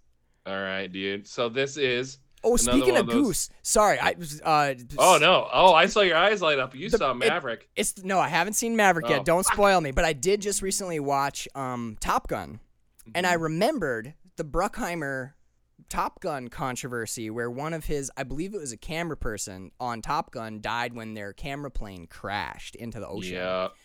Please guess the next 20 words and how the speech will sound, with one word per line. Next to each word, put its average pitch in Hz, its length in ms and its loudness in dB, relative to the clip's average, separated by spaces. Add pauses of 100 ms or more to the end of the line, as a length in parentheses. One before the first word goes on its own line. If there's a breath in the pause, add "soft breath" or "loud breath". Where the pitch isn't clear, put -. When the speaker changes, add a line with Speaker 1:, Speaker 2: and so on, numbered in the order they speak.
(380 soft breath)
Speaker 2:
This 147 460 -4
Speaker 1:
Yep. - 60 -10
Speaker 2:
film 147 280 -6
also 107 540 -6
had 95 520 -8 (340)
a 117 80 -14
crew 117 300 -10
member 98 380 -8
die 90 560 -8
when 101 260 -12
a 95 60 -10
s-, - 240 -12
rigged 123 440 -8
stunt - 360 -8
plane 82 480 -6
land, 120 360 -12
crashed - 380 -4
on 69 140 -16
them. - 180 -20 (600)
Speaker 1:
Yep. 123 180 -4